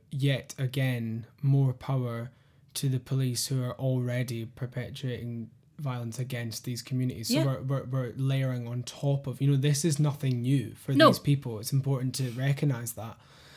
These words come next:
Speaker 1: 'Cause as this conversation, you know, there's a lot of things to acknowledge as this conversation has come out in the mainstream press. And first of all, massive shout out to Sisters Uncut and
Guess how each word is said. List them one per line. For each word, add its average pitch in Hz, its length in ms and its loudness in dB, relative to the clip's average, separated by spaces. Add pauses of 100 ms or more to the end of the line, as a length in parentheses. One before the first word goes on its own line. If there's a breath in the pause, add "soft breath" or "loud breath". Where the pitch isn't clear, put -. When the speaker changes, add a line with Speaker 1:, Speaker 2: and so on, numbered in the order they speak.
(320 loud breath)
Speaker 1:
'Cause 143 140 2
as 175 200 8
this 180 160 6
conversation, 151 600 4
you 170 80 4
know, 175 80 8
there's 160 140 6
a 175 40 6
lot 175 300 6
of 147 80 -4
things 151 460 4 (120)
to 147 100 2
acknowledge 143 460 4
as 135 120 0
this 135 120 2
conversation 131 600 2
has 139 360 2
come 139 220 2
out 131 160 0
in 131 120 0
the 127 60 2
mainstream 127 580 0
press. 135 400 -2
And 127 160 0
first 156 300 2
of 135 100 0
all, 123 240 -6 (680 loud breath)
massive 143 420 4
shout 131 240 0
out 131 160 -2
to 135 100 -4
Sisters 131 400 0
Uncut 160 500 4
and 131 300 2